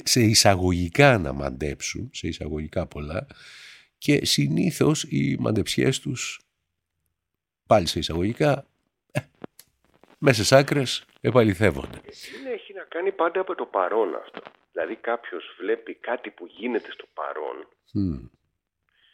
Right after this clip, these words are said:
Speaker 2: Έτσι λειτουργεί η επιστημονική φαντασία πολύ συχνά και ειδικά η σ-, αυτή η σύγχρονη σκηνή του νέου κύματος στην οποία τον, τον εντάσσουμε τον Γκίψον. Βλέπει κάτι που γίνεται στο παρόν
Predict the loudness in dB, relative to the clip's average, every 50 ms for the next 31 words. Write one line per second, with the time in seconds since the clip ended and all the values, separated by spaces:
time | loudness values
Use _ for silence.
0 | _ _ _ _ _ _ _ _ -8 -8 -8 -8 -14 -16 -16 -16 -18 -20 -14 -10
1 | -10 -10 -10 -12 -14 -12 -12 -12 -12 -14 -16 -16 -12 -12 -12 -12 -12 -12 -12 -12
2 | -10 -12 -14 -16 -14 -16 -16 -16 -12 -12 -12 -12 -12 -12 -14 -14 -14 -14 -10 -8
3 | -6 -6 -6 -8 -10 -12 -14 -14 -16 -18 -20 -20 _ -16 -14 -14 -14 -14 -14 -16
4 | -14 -14 -12 -12 -12 -10 -8 -8 -8 -10 -12 -14 -14 -14 -14 -12 -10 -12 -12 -12
5 | -14 -14 -10 -8 -6 -6 -8 -10 -14 -14 -12 -10 -10 -12 -12 -14 -18 -18 -20 -20
6 | -20 -18 -18 -18 -16 -14 -14 -14 -14 -14 -14 -16 -20 -20 _ _ _ _ _ _
7 | _ _ _ _ _ _ _ _ _ _ _ _ _ _ _ _ -16 -16 -16 -14
8 | -12 -10 -10 -10 -10 -6 -4 -4 -2 -2 -4 -8 -10 -12 -12 -14 -16 -18 -20 -20
9 | -20 -18 -18 -18 -18 -20 -20 _ _ _ -8 -6 -6 -6 -6 -4 -4 -4 -4 -4
10 | -10 -18 -14 -12 -12 -12 -12 -14 -18 -20 -16 -12 -10 -10 -10 -8 -10 -10 -10 -10
11 | -12 -12 -16